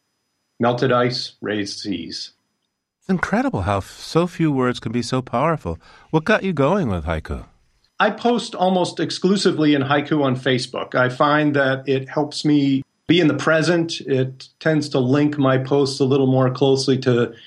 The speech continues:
Speaker 1: nature and what's going on around me. And it also limits the number of posts, which my friends probably like.
Speaker 2: Now, it seems that all of your poems are accompanied by a watercolor painting. The last one about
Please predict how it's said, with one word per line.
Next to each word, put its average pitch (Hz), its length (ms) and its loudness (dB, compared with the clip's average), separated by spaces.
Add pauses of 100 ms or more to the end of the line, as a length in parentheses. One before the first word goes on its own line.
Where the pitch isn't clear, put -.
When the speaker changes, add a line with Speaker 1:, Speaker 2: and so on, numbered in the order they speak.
(180)
Speaker 1:
nature 143 500 2
and 120 140 0
what's 113 180 -2
going 127 240 2
on 127 160 4
around 120 380 2
me. 123 340 0 (220)
And 196 340 2
it 165 140 0
also 160 240 2
limits 135 420 2
the 127 100 -4
number 110 220 -2
of 101 100 -4
posts, 92 320 -4
which 104 220 -6
my 107 240 0
friends 104 340 0
probably 87 460 -2
like. 82 300 -2 (720)
Speaker 2:
Now, 160 220 2
it - 180 -6
seems 240 260 2
that 160 100 4
all 160 120 4
of 151 100 0
your 147 120 2
poems 143 320 0
are 127 80 2
accompanied 127 440 0
by 120 160 2
a 123 100 2
watercolor 107 960 -2
painting. 80 460 -4
The 82 100 -4
last 87 320 -2
one 95 100 0
about 85 240 -2